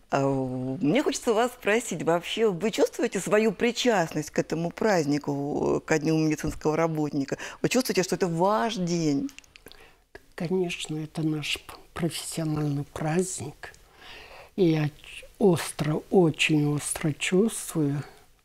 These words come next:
Speaker 2: приближение этого праздника. И
Speaker 1: А как обычно вас поздравляют? И кто вас поздравляет?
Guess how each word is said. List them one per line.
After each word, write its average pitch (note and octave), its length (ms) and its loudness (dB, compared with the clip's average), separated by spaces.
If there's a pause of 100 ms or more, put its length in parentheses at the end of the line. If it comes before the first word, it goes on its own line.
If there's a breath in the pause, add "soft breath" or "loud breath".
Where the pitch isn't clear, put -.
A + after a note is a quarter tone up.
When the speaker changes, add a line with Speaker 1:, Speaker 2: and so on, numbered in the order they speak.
Speaker 2:
приближение D#3 880 4
этого D3 320 -2
праздника. D3 920 -4 (1700 loud breath)
И G#3 240 -2
Speaker 1:
А G#3+ 80 0
как - 200 -4
обычно B3+ 280 0
вас A#3 160 -4
поздравляют? F#3 760 -2
И G3 40 -4
кто - 180 0
вас F3 160 -4
поздравляет? D#3 800 -6